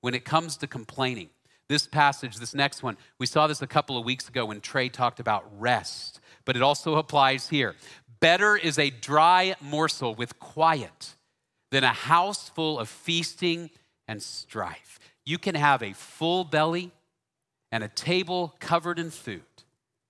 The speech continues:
and yet discontent and division in your house because of the complaining a-, and the anger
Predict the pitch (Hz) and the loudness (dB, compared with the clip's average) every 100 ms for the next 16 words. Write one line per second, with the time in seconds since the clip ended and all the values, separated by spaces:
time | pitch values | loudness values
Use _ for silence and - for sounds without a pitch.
0 | _ _ _ _ - 113 107 98 _ _ | _ _ _ _ -10 -6 -4 -6 _ _
1 | _ _ _ _ 139 156 - - 123 - | _ _ _ _ -2 -2 -4 -10 -10 -6
2 | 127 98 - _ _ - 104 101 95 147 | -8 -8 -18 _ _ -12 -10 -10 -6 -4
3 | 147 160 151 120 110 95 - - 135 123 | -4 -4 -8 -8 -10 -12 -10 0 0 0
4 | - _ _ - 110 107 98 - - 92 | -10 _ _ -16 -10 -10 -10 -16 -20 -20
5 | _ - 135 143 143 139 135 _ _ _ | _ -10 -4 -4 -4 -6 -10 _ _ _
6 | _ _ _ _ _ _ - 104 104 107 | _ _ _ _ _ _ -14 -12 -8 -10
7 | 95 - 120 127 127 131 120 | -10 -10 -6 -6 -6 -10 -10